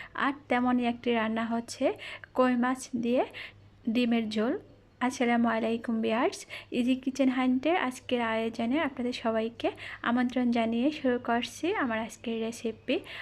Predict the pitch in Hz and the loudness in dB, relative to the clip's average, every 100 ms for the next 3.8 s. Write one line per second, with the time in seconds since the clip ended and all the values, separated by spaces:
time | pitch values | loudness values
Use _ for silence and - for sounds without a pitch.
0 | - - 240 - - 381 - - - 262 | -6 -4 -4 -6 -2 -2 -4 -18 0 2
1 | 262 349 392 277 262 247 247 247 226 226 | 4 2 2 2 4 2 -2 -2 -2 -2
2 | 220 254 240 233 233 233 233 233 220 220 | -2 -2 -2 -2 -6 -4 -6 -2 -2 -2
3 | - 233 - - 339 - 240 - | -4 -4 -4 -6 -8 -4 -6 -4